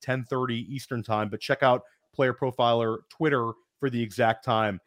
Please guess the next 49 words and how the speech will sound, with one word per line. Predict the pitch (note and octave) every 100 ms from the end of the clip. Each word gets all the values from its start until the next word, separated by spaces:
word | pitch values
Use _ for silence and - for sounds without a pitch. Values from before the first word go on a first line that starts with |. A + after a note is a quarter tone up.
| _ _
Uh, | - A2+
thanks | - D3+ -
for | D3+
joining | C#3 C#3 C#3+
us. | C#3 C3
This | B2+ B2+
was | G#2+
a |
great | - B2 C#3+ -
time. | C3+ C3 C3 B2+ _ _
Let's | B2+ -
crush | - - D3+ -
it. | D3+ -
It's | A2+ A2
week | C3+ -
ten. | D3 C3+ C3+ C3+ - _ -
It's | A2
time | - C#3 D3
to |
grind. | A#2+ B2+ C3 C3+ C3+ C3
It's | A#2
time | - C3
to | C#3
get | C3+
these | C#3+ A#2
W's. | B2+ A#2+ B2+ B2+ A#2+ -
The |
playoffs | A2 C3 C#3 C3+
are | B2+
gonna | B2+
be | B2+
here | B2 B2+
before | A2+ B2+
we | B2+
know | A#2+ A#2+ C3
it. | C3+ - _ _ _
Uh, | A2+ A#2+ B2
and | A2
stick | A2+ D3 F3
with |
us | D#3+ -
here | D#3+
at | D3+
Player | D3+ D3
Profiler. | D3+ D3 D#3 D3+ D3 D3+ _
Check | C#3 C3+
out | C#3
Pat's | C3+ C3+ -
work | C3+ C3